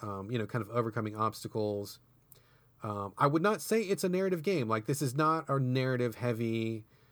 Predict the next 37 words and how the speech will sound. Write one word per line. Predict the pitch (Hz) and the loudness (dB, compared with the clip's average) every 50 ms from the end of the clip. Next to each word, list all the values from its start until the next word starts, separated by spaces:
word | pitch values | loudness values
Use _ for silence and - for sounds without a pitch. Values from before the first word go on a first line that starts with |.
| _ _ _ | _ _ _
you | - 117 | -4 0
know, | 107 107 107 | 0 2 0
it's | 104 101 - | 0 0 2
not | 147 143 135 | 2 4 4
a | 131 | 4
walking | 123 117 113 117 110 120 107 | 4 4 2 2 0 -2 -6
simulator | - - 117 107 107 107 104 104 | -4 -4 -2 0 0 0 0 0
by | 107 104 | 0 -2
any | 104 104 | -2 -4
ch-, | 95 - - - 117 - | -6 -10 -12 -12 -12 -12
stretch | - - - 143 117 107 | -12 -4 -2 0 0 0
of | 120 | 0
the | 113 | -2
imagination | 107 101 98 92 101 113 117 117 - - 110 | -2 -2 -2 -2 -2 -2 -2 -2 -2 -4 -6
like | 98 95 92 | -6 -8 -6
that, | - 151 151 143 123 113 104 - | -2 0 0 0 0 -2 -4 -2
but | - 120 107 107 - - - - - - - _ - | -2 -2 -2 -2 -6 -14 -20 -20 -20 -20 -20 _ 0
there's | 143 160 220 226 196 - | 4 4 4 4 2 2
definitely | - 240 285 269 - 269 233 | 2 2 2 2 2 2 4
a | 208 | 4
lot | 180 175 170 165 143 | 6 4 4 4 2
going | 175 170 165 165 | 2 2 2 2
on, | 170 269 180 123 | 2 2 0 0
and | 113 113 | 0 0
I | 117 | 0
think | 120 - 151 143 156 | 0 0 0 0 0
it | 151 | 0
was | 147 143 127 | 0 0 2
really | 135 147 147 143 | 2 2 2 2
well | 139 131 131 123 117 | 2 2 2 2 2
done, | 107 120 135 175 190 | 0 0 0 0 0
and | 156 135 | -2 -2
I | 127 | -2
think | 123 143 131 - 139 | -2 -4 -4 -2 -4
it, | 139 127 123 | -4 -2 -2
I | 135 | -2
really | 131 131 139 135 135 131 131 135 | 0 0 0 0 0 -2 -4 -6